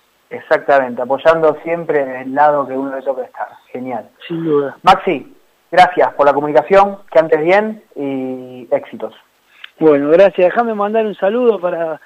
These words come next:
Speaker 2: para el Centro de Kinesiología de Kiren, de, de, de Ramiro,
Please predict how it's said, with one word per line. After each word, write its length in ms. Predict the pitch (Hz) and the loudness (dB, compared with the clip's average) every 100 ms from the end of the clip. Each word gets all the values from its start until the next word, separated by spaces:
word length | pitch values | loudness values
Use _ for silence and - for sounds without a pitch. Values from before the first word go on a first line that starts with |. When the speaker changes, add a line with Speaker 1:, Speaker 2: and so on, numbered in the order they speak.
| - - _ | -20 -20 _
Speaker 2:
para 240 | 156 160 | -8 -6
el 80 | 160 | -8
Centro 260 | - 208 190 | -10 -8 -2
de 280 | 170 160 156 | -2 -2 -8
Kinesiología 680 | 165 151 165 165 208 202 165 | -12 -8 -4 -4 -2 -2 0
de 100 | 160 | -4
Kiren, 420 | 208 180 165 160 | -4 -4 -6 -8
de, 100 | 160 | -6
de, 600 | 156 156 147 147 156 151 | -2 -2 -2 -6 -6 -6
de 300 | 151 156 151 | -6 -6 -4
Ramiro, 460 | 165 185 208 147 | -2 0 0 0